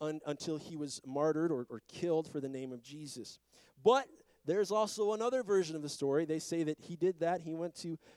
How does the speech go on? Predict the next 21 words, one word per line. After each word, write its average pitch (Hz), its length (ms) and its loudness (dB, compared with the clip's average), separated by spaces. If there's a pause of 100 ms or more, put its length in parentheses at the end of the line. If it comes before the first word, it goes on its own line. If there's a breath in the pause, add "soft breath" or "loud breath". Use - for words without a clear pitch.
he 156 120 -4
went 165 120 -2
to - 40 -16
the 156 60 -12
Caspian 170 420 -2
Sea, 175 220 -8
ministered 170 340 -4
in 156 60 -6
Colchis, 175 420 -2
but 151 140 0
eventually 175 380 -4
felt 160 240 0
called 165 260 -4
to 156 80 -14
come 147 260 -12
back 165 240 -12
to 165 100 -20
Jerusalem. 147 880 -8 (360 loud breath)
And 180 120 -8
in 185 120 -10
Jerusalem, 208 920 -4